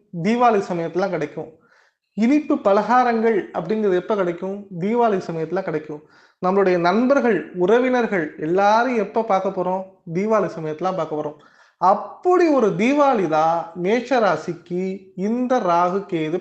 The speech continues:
பெயர்ச்சி. ராகு கேது பெயர்ச்சி உங்களுக்கு பதினைந்து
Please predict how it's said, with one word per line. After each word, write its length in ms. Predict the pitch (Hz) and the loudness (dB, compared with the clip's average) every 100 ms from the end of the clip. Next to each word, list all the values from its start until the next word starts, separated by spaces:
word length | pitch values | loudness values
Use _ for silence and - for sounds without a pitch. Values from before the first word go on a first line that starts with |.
| - | -4
பெயர்ச்சி. 500 | 151 143 143 - 170 143 - _ _ - - - 160 165 | -4 -4 -8 -12 -12 -12 -16 _ _ -20 -14 -4 2 4
ராகு 320 | 196 269 277 269 | 4 4 0 2
கேது 260 | 233 208 190 185 | 2 2 0 0
பெயர்ச்சி 480 | 202 202 202 185 180 214 226 - _ | 0 0 -2 -4 -2 -4 -6 -18 _
உங்களுக்கு 720 | - 185 208 196 175 - 185 185 226 - _ - | 0 0 2 2 0 -4 -2 -2 -2 -8 _ 2
பதினைந்து 640 | 190 202 262 262 240 | 2 4 2 0 0